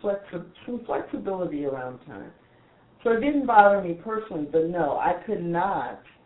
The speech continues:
I could not, um,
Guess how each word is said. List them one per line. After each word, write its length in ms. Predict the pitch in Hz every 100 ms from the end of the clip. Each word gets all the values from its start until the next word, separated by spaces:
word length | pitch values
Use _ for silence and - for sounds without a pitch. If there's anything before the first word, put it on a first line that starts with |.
| _ _ _ _ _ _ _
I 300 | 170 220 277 285 233
could 180 | 165
not, 460 | 156 147 143 131 143 - _ _
um, 480 | 135 135 123 110 87